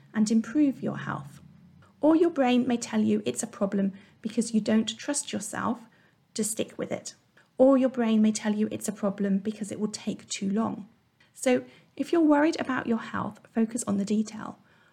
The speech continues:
What specifically are you worried about? Is it your cholesterol, your blood pressure, your H b A one C levels, which is the amount of glucose in your blood? Once you know how you can take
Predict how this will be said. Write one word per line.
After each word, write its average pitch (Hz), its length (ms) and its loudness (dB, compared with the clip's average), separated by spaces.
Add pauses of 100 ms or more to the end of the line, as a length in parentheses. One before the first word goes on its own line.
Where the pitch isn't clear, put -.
(160)
What 277 240 2
specifically - 720 -4
are 208 160 -2
you 208 160 -2
worried 196 360 -4
about? - 460 -10 (440)
Is 220 160 -2
it - 100 -8
your 208 120 0
cholesterol, 240 720 -6
your 202 160 -2
blood 214 320 -2
pressure, 254 500 -4 (380)
your 202 240 -2
H - 260 0
b 226 160 -10
A 214 160 0
one 202 180 0
C 247 280 0
levels, 247 420 0
which - 140 -16
is - 60 -18
the 202 100 -4
amount 202 320 0
of 202 80 -12
glucose 208 420 -2
in 196 100 2
your 196 140 -2
blood? 220 300 -2 (500)
Once 254 300 2
you 311 40 6
know 294 140 4
how 254 480 -2
you 240 160 -2
can 233 220 -2
take 214 420 -4